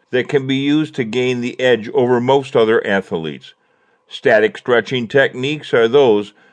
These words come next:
which we typically associate with individual stretching exercises. All stretches are performed by moving the ligaments at a joint to its end range of motion, plus a little extra in order to feel the desired stretch.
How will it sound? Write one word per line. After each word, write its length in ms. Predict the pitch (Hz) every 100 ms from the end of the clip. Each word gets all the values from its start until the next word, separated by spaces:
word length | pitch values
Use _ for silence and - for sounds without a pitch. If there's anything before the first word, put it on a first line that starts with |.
| _
which 260 | - 143 135
we 160 | 143 131
typically 640 | 156 170 160 - 139 127
associate 760 | 117 - 131 127 - 123 113
with 200 | 101 95
individual 640 | 135 135 123 131 127 135 127
stretching 480 | - 127 117 147 135
exercises. 1000 | 156 - 101 - 98 85 78 80 62 - _ _ _ _
All 240 | 101 104
stretches 480 | 101 113 101 113 92
are 140 | 98 90
performed 720 | 95 87 - 92 92 104 101 _ _
by 160 | 110 110
moving 400 | 117 135 131 123
the 100 | 110
ligaments 560 | 117 123 120 123 127 127
at 120 | 107
a 80 | 101
joint 480 | 95 123 120 110 101
to 220 | 117 110
its 160 | 98 -
end 300 | 135 131 127
range 400 | 123 92 90 101
of 160 | 95
motion, 560 | 107 131 131 - 78 78 _ _ _ -
plus 280 | 170 160 -
a 60 |
little 380 | 135 151 143 -
extra 500 | 139 139 - 90 76 - _ _
in 160 | 110 117
order 360 | 123 127 117
to 120 | 110
feel 340 | 101 - 131 113
the 140 | 107
desired 680 | 98 98 87 110 135 107 78
stretch. 540 | - 101 80 64 -